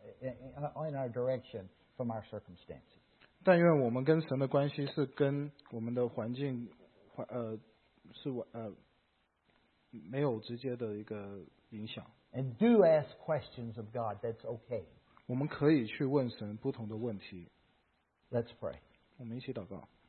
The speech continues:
Speaker 1: Father, we thank you for allowing us to gather together to worship you this day. We thank you that you are the center of our worship time.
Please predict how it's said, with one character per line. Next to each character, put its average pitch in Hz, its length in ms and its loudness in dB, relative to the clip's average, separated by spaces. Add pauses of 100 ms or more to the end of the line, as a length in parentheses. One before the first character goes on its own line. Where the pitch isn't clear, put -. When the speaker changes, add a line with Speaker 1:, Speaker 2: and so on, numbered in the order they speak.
(1800)
Speaker 1:
Father, 196 200 12
we 175 140 10
thank 214 340 10
you 147 200 4 (100)
for 147 400 10 (180)
allowing 170 420 10
us 165 100 4 (100)
to 147 60 0
gather 160 220 8
together 170 340 10
to 147 80 6
worship 156 440 8
you 151 140 2
this 135 140 2 (100)
day. 160 240 6
We 165 140 4
thank 226 320 6
you 208 80 4
that 165 160 0
you 202 220 10
are 185 80 10
the 143 120 2 (140)
center 214 320 6
of 156 100 6
our 139 140 6
worship 147 440 2 (160)
time. 202 480 -2